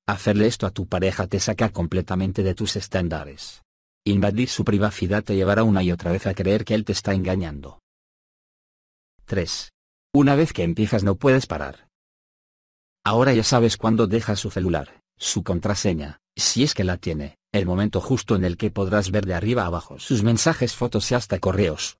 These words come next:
es como una obsesión. Primero lo harás una vez cada semana, después cada tres días, y luego tratarás de ver a diario lo que él escribe y todo lo que hace.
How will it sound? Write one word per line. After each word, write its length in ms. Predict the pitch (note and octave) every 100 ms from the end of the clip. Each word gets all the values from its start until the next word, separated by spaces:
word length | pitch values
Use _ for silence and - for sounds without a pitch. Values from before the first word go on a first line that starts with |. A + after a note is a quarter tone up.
| _
es 180 | B2 -
como 220 | B2 A2+
una 180 | G#2 F2+
obsesión. 600 | F2 - F#2+ D#2+ C#2+ D2+ _ _ _ _ _ _ -
Primero 340 | G#2 A#2+ A#2+
lo 120 | G#2+
harás 260 | F2+ G2+ B2
una 160 | G2
vez 180 | G2+ G2+
cada 280 | - B2 C3+
semana, 500 | - F2 E2 D2+ - _ -
después 480 | G2 F#2 - G2+ -
cada 240 | B2 C3+
tres 260 | A#2+ A2+ F#2+
días, 420 | E2+ C#2 - - _ -
y 100 | G#2
luego 240 | A2+ C3
tratarás 420 | G#2 G2 G#2 A#2
de 100 | G#2
ver 180 | A2 G2
a 80 | F2
diario 280 | A2 B2 G#2
lo 120 | F#2+
que 160 | A2
él 60 | A#2+
escribe 360 | A#2+ - A2+ A2
y 80 |
todo 280 | F#2+ A2 G2+
lo 100 | F#2+
que 80 | A#2
hace. 380 | G#2 - C2+